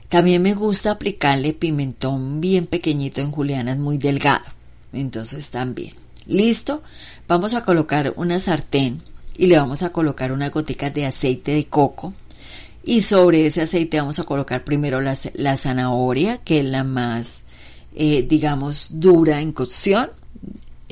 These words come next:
Sobre ella voy a colocar la cebolla cabezona en julianas. Sobre ella voy a colocar el, el pimentón en julianas.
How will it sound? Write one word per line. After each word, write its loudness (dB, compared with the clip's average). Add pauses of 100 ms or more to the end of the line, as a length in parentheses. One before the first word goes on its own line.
Sobre 0
ella -2
voy 0
a -2
colocar 0
la 2
cebolla -2
cabezona -4
en -4
julianas. -2 (640)
Sobre 6
ella 2
voy 2
a -2
colocar -4 (580)
el, 0
el 2
pimentón 0
en 0
julianas. 0